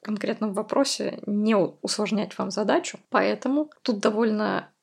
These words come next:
просто было выбрать между оливье цезарем и греческим. Очевидно, правильный вариант, вариант Б, это оливье. Расскажу вам немножко про историю этого салата.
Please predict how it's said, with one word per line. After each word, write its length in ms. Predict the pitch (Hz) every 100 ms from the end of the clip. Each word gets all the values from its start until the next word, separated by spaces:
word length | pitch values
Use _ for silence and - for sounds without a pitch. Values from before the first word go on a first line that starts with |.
| -
просто 340 | 208 185 190
было 220 | 185 185
выбрать 420 | 180 196 185 - 190
между 300 | 214 185 175
оливье 380 | 202 190 196 180
цезарем 500 | - 208 202 190 185
и 60 |
греческим. 600 | 180 160 - - - 185 _
Очевидно, 760 | 180 180 180 214 311 320 330 330
правильный 420 | - 196 185 185 180
вариант, 480 | 180 196 311 320 _ _ -
вариант 460 | 170 165 180 - -
Б, 440 | 190 185 - 269 - _ _ -
это 500 | 208 - 262 269 269 _ -
оливье. 520 | 226 196 180 147 - _ _ _ _ _ _
Расскажу 460 | 185 - 214 240 392
вам 180 | 294
немножко 540 | 214 208 202 285 294 -
про 180 | - 170
историю 420 | - 208 233 185
этого 220 | 185 180
салата. 540 | - - 185 170 -